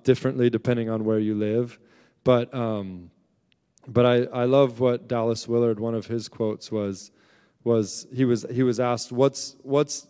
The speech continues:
gonna be the most important thing we can do for our spiritual formation? Um, what's the thing that I should focus on the most if I really wanna be formed in the image of Christ?"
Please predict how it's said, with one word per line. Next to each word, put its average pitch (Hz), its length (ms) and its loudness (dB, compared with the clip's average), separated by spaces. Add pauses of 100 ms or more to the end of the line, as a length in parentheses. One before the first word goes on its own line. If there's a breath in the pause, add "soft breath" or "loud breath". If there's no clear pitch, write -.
(160)
gonna 135 200 -2
be 127 180 -4
the 113 260 -2 (200)
most 131 320 0
important 131 400 0
thing 123 220 -2
we 117 120 2
can 113 200 -8
do 110 220 2
for 104 280 -2
our 101 140 -2
spiritual 104 480 -4
formation? 95 680 -10 (640 soft breath)
Um, 101 280 -8
what's 120 200 2
the 123 80 -6
thing 117 260 -2
that 113 80 -2
I 110 80 -2
should 107 220 -12
focus 113 420 -8
on 101 240 -6
the 101 60 -6
most 98 480 -8
if - 140 -12
I 104 80 -4
really 104 260 -2
wanna 98 240 -8
be 92 120 -10
formed 98 380 -6
in 95 80 -12
the 95 60 -14
image 98 260 -8
of 90 100 -12
Christ?" 92 420 -10